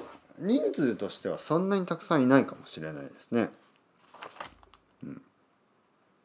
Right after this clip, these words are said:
まあ、とにかくですよ。これはいいことですね。やっぱり、あの、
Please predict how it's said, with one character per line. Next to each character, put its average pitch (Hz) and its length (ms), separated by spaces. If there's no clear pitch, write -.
ま 226 140
あ、 - 100
と 233 160
に 277 140
か 107 100
く - 100
で 73 80
す - 120
よ。 - 80
こ 180 100
れ 196 60
は 180 160
い 180 100
い 175 40
こ - 120
と - 120
で - 120
す - 80
ね。 143 180
や 180 100
っ - 20
ぱ 240 120
り、 165 100
あ 117 80
の、 107 1000